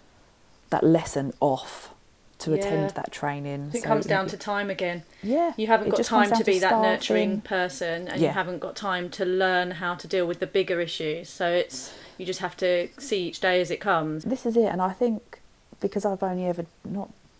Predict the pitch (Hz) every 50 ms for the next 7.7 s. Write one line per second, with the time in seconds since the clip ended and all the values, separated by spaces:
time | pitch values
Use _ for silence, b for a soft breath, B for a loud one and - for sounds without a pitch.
0 | - - - 170 - 226 220 196 165 - 170 165 160 165 175 180 175 - 156 151
1 | 147 - 147 151 147 147 143 - - 151 143 131 - - 214 226 226 196 160 143
2 | - - 170 185 185 - - 117 - - - 143 139 139 139 135 - - 143 139
3 | 131 - - - - - 151 151 147 - - 165 156 151 151 147 147 143 143 -
4 | - - - - 175 175 165 156 - - - - - - 208 208 208 208 208 208
5 | 202 190 170 - - - - - - _ _ - - 185 196 - 202 - - -
6 | - 196 185 - - - - - - - 165 160 156 160 156 170 180 - - -
7 | - - - 170 165 165 165 160 160 156 151 - -